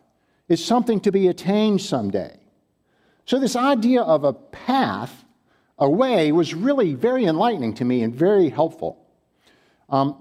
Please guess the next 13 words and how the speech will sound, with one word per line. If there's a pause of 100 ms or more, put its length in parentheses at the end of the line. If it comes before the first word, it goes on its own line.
so
it's
not
so
much
something
that
you (140)
find (340)
as
something
you
follow.